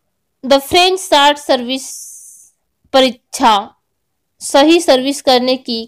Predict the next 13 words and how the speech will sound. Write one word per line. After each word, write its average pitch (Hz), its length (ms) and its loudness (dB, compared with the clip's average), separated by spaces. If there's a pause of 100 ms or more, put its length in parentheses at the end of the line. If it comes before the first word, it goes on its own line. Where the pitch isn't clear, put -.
(120)
किस 339 220 -2
क्षमता 262 320 0
को 262 140 -2
मापता 240 400 0
है? 262 200 -2 (1900)
तो 285 100 0
यहाँ 269 340 2
पे 294 120 0
ऑप्शन 240 260 0
नंबर 285 200 -6
ए 277 220 -2
करेक्ट 269 320 0
होगा 226 280 2